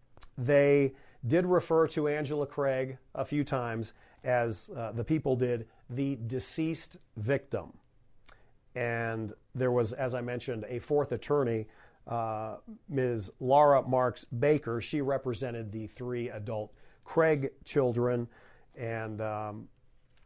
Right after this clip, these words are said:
a total of the, those four, two women and two men for the defense. They then got into defense motions, and I'm gonna basically,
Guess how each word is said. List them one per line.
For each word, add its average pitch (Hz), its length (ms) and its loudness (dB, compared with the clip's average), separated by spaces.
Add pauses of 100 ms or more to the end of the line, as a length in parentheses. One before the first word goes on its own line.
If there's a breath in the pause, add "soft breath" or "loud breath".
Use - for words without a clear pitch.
(100)
a 113 80 -2
total 156 480 4
of 123 280 0
the, 127 160 -4
those 127 340 -6
four, 127 340 -2
two 151 240 -4
women 127 400 -4
and 113 180 -12
two 131 220 -6
men 110 380 -8 (400 soft breath)
for 120 320 2
the 107 360 -4 (200)
defense. 113 560 -8 (320 loud breath)
They 151 120 4
then 208 260 2
got 190 220 6
into 147 760 2
defense 139 480 0 (100)
motions, 123 760 0
and 127 380 -6
I'm 135 180 -2
gonna 139 260 2 (880)
basically, 139 680 0